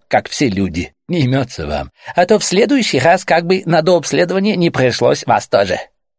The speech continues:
«А сколько, сколько его, этого дообследовать будут?»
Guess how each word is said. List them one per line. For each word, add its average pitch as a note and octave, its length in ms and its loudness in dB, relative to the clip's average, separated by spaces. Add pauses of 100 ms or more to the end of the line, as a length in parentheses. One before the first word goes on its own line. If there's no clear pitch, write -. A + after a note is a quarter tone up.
(120)
«А F2+ 100 -6
сколько, G2+ 800 -6
сколько C3 460 -4
его, G#2 560 -4
этого F#2+ 460 -10
дообследовать F#2+ 640 -4
будут?» D2 340 -12